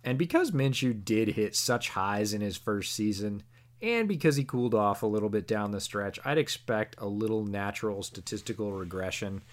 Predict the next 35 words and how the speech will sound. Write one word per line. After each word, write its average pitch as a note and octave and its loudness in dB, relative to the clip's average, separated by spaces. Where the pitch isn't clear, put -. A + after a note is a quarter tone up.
Um, F2 0
he C3+ 4
really D#3 10
did A2+ 2
cool A2+ 0
off F#2+ 0
in G2 -4
those F#2 -4
last F#2 -4
five G2 0
or F#2 -2
six - -2
games, F#2 -4
except - -2
for G#2+ 2
week G#2+ 0
seventeen, G2 -4
where G2 -10
they F#2 -8
took F#2+ -10
on F#2 -8
a E2+ -10
Colts F#2 -10
team F2+ -8
that F2+ -10
wasn't F2+ -8
playing F2 -8
starters. F2 -6
Uh, F2+ -2
but G#2+ 0
he G3 4
had F3 4
some G#2 0
rough G#2 2
outings F#2 -2